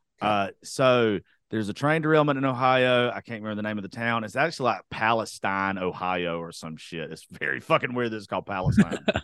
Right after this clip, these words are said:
Speaker 1: Like, it's very fucking weird that it's just, of all places it could have happened, it's a Middle Eastern name. But the chemical spill is fucking compared to Chernobyl. The, the nuclear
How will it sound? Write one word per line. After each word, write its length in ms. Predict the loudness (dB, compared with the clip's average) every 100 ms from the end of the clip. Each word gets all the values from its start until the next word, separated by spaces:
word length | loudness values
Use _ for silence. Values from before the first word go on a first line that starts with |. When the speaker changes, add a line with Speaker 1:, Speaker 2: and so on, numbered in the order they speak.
| -6 -10 0
Speaker 1:
Like, 200 | 4 6
it's 180 | 6 4
very 300 | 6 6 4
fucking 420 | 4 4 4 0
weird 360 | 2 2 2 2
that 120 | 0
it's 160 | -2
just, 220 | -8 -10 -12 _ _ -2
of 120 | 2
all 380 | 8 10 12 8
places 480 | 6 4 4 0 -8
it 80 |
could 180 | -4 2
have 100 | 4
happened, 440 | 4 2 2 -6 -8 _ _
it's 200 | -4 0
a 100 | 0
Middle 380 | 2 2 2 2
Eastern 400 | -2 -4 -4 -4
name. 380 | -2 -4 -6 -10 _ _ _ _ _ _ _ _
But 380 | 2 6 6 4 -2 _
the 100 | -12
chemical 640 | -12 -6 -2 0 0 -2 -2
spill 560 | -6 -6 -2 -2 -2
is 240 | -4 -8 -8
fucking 600 | -6 -4 -2 -4 -6 -6
compared 580 | -8 -10 -6 -4 -4 -6
to 80 |
Chernobyl. 720 | -12 -8 -6 -2 -2 -2 -6 -8 _ _ _ _
The, 360 | -2 2 2 0
the 100 | -2
nuclear 1000 | -2 0 0 -2 -2 0 0 0 0 -2